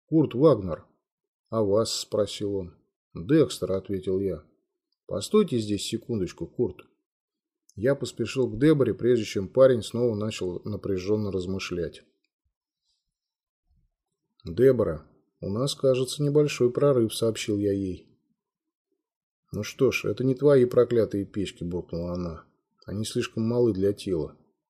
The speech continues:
"Нет", подтвердил я,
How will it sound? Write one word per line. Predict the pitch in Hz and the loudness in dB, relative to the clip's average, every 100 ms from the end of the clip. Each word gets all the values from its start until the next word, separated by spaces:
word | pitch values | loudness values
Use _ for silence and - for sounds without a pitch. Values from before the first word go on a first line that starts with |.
| _ _ _ _ _ _ _ _ _ _ | _ _ _ _ _ _ _ _ _ _
"Нет", | - 113 160 127 - | -4 2 2 2 -2
подтвердил | 123 - 131 127 127 123 | -12 2 4 4 4 4
я, | 117 101 82 | 4 2 0